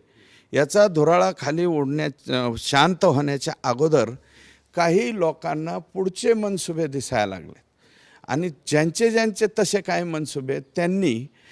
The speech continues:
त्या दिशेने सुद्धा WhatsApp-वरती, अ, Facebook-वरती, नाही, त्यांना पेरायचं आहे,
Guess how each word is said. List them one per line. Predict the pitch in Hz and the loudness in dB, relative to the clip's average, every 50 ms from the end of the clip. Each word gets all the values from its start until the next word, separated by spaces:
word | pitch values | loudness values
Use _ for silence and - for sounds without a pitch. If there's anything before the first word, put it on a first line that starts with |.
| - _ _ _ - | -20 _ _ _ 2
त्या | 190 202 220 | 4 4 6
दिशेने | 220 185 214 208 - - 247 254 254 254 233 | 4 4 2 2 4 4 2 4 4 2 2
सुद्धा | - - 240 226 214 247 240 | 2 2 0 2 4 4 4
WhatsApp-वरती, | 233 208 190 202 196 - - 214 202 165 190 190 185 165 - 190 190 190 190 190 - _ _ _ | 6 6 6 4 4 2 0 -2 -2 0 -2 -6 -6 -4 -4 -4 -2 -2 -4 -6 -8 _ _ _
अ, | - - 139 143 139 | -6 -2 -2 -2 -2
Facebook-वरती, | 123 - 156 160 151 139 147 160 139 - 156 147 143 131 - - 143 117 110 120 120 _ _ _ _ _ _ - _ _ _ _ | -2 -2 -2 -2 -2 -2 -6 -8 -8 -4 -2 -2 -2 -2 -4 -4 -4 -4 -4 -6 -10 _ _ _ _ _ _ -20 _ _ _ _
नाही, | - 254 240 220 202 | 0 2 4 4 2
त्यांना | - - - 196 208 226 254 277 | 2 2 4 4 4 6 4 2
पेरायचं | 247 - 247 247 233 226 202 190 165 - - 113 | 4 6 6 6 6 6 4 4 2 0 -6 -10
आहे, | - - _ - | -12 -14 _ -20